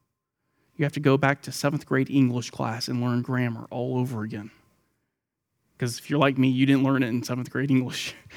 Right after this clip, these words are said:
How does each word relate to the others? Uh, Milton Terry again, "With the study of words, he must also unite a knowledge of the genius and grammatical structure of the language employed, for thus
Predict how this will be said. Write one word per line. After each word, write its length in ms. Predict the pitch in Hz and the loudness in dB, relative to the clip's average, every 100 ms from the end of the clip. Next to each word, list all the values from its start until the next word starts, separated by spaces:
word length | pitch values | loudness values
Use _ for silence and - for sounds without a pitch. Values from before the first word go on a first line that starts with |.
| - - - - _ _ _ _ _ _ _ _ _ | -20 -20 -20 -20 _ _ _ _ _ _ _ _ _
How 260 | - 208 | 4 6
does 280 | 240 220 190 - | 8 6 4 4
each 360 | 214 220 - | 4 4 2
word 240 | 180 175 170 | 4 4 6
relate 320 | 160 147 151 | 4 4 2
to 100 | 156 | 4
the 120 | 156 | 6
others? 460 | 214 196 113 - - | 6 6 0 -10 -2
Uh, 160 | 135 131 | 0 6
Milton 320 | 160 185 190 | 6 6 4
Terry 260 | 202 240 220 | 6 6 4
again, 200 | 143 123 | 2 2
"With 120 | 156 | 2
the 60 | |
study 340 | 160 - 196 226 | 2 6 6 8
of 140 | 180 | 4
words, 320 | 151 170 208 | 6 6 6
he 80 | 196 | 6
must 200 | 170 170 | 6 6
also 300 | 156 190 214 | 6 4 6
unite 440 | 202 147 147 180 214 | 4 6 4 4 4
a 100 | 151 | 2
knowledge 440 | 143 156 196 208 | 6 6 4 2
of 140 | - 143 | 0 0
the 60 | |
genius 500 | 135 - 170 202 214 | 0 4 6 8 6
and 160 | 143 143 | 4 0
grammatical 440 | 131 139 170 208 | 2 4 4 0
structure 480 | 190 - 156 156 175 - - _ | -4 2 2 2 -4 -4 -20 _
of 160 | 185 | 4
the 80 | 247 | 8
language 360 | 226 175 180 196 | 8 10 8 6
employed, 460 | 180 135 131 135 - - - - - | 2 2 2 2 0 -16 -20 -20 0
for 160 | 165 | 4
thus 280 | 151 190 220 | 8 8 6